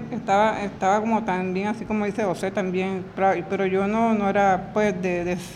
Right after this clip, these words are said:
poca fe, no, sino que estaba muy desanimada también. Y yo me aferraba mucho en oración, yo le pedía, "Señor, yo no quiero ir más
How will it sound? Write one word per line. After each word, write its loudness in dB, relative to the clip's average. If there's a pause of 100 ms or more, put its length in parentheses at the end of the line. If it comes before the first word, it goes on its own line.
(180)
poca 4
fe, 4
no, 0 (580)
sino -4
que -2
estaba 2
muy 0
desanimada 0
también. -4 (640)
Y -6
yo 2
me 0
aferraba 2
mucho -2
en 0
oración, -2
yo -2
le 0
pedía, -2
"Señor, -4 (1120)
yo 2
no 2
quiero -4
ir 0
más -2